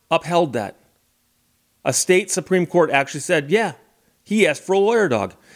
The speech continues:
And that, to me, is one of those stories that's so embarrassing. It embarrasses the legal profession. Uh, it should embarrass law enforcement to actually pretend you don't understand someone who's speaking English to you. Oh, sometimes people actually say, "Hey, dog, what you doing?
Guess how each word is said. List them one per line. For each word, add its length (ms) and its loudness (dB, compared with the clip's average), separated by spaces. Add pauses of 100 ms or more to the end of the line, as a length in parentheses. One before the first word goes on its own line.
(160)
And 220 2
that, 260 2
to 140 4
me, 200 6
is 120 2
one 120 2
of 40 2
those 160 4
stories 300 4
that's 120 -6
so 140 2
embarrassing. 760 0
It 120 2
embarrasses 580 0
the 60 -6
legal 180 2
profession. 540 -8 (560)
Uh, 220 4
it 120 0
should 140 2
embarrass 320 4
law 120 0
enforcement 480 -2 (380)
to 120 -2
actually 380 0
pretend 600 -2
you 120 2
don't 160 0
understand 480 -2
someone 160 -2
who's 60 -4
speaking 320 -4
English 340 -4
to 80 -12
you. 140 -14 (1300)
Oh, 560 0 (720)
sometimes 500 2
people 260 2
actually 260 2
say, 100 2
"Hey, 120 2
dog, 300 2
what 140 -6
you 80 -16
doing? 260 0